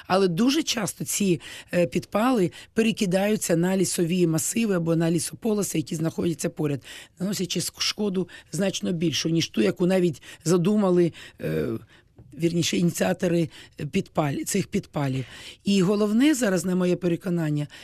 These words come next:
внести в законодавство таку норму, відповідальність власника земельної ділянки за лісову пожежу. І в такому разі, ну, відмовки,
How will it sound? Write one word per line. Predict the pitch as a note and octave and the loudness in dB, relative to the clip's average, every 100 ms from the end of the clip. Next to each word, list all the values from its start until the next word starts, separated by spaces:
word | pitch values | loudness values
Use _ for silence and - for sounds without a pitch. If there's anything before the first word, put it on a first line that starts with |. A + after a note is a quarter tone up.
| - - | -14 -6
внести | D#3+ F#3 - - | 0 0 0 0
в | G3 | 0
законодавство | F#3+ - F#3+ F#3 B3 B3+ - F#3+ | -2 -2 -4 -2 -2 -4 -2 -2
таку | F3 F3+ A3 | -2 -2 0
норму, | G#3 G#3 F#3 D#3 D3 C3+ - - - - | 2 2 2 2 0 -2 -8 -18 -20 -4
відповідальність | D#3+ F3 A#3 - G#3+ G#3+ G3 G3 F3 C#3+ C3 - - | 0 2 0 0 0 2 2 2 2 0 -4 -6 -8
власника | D3+ E3+ G3+ A3 - D#3 - D3 | 0 2 2 0 0 -4 -4 -4
земельної | B2 F#3+ G3+ F3+ D#3 D3+ | 0 2 4 2 2 0
ділянки | C3 D3+ D#3 G#3+ A#3 - F3 - - - - | 2 2 2 0 -2 -6 -12 -12 -20 -10 -4
за | D#3 D#3 F#3 G#3+ - - - | 0 0 0 -2 -8 -12 -4
лісову | F#3 F3 F3+ F3+ | -2 0 0 0
пожежу. | E3 F3+ D3+ C#3+ A#2+ E3+ - - - - | -2 -2 0 -2 -4 -8 -14 -20 -18 -4
І | G3 | -2
в | F#3+ | 0
такому | - - G#3+ C4 C4 | -4 -4 0 2 2
разі, | G#3 E3 C3+ D#3 - - - _ | 2 2 2 0 -2 -16 -20 _
ну, | G#3 F#3+ D#3+ | -2 0 0
відмовки, | E3+ F#3 F3+ A3 A#3 E3+ - D#3+ | 0 0 2 2 2 -2 -2 -2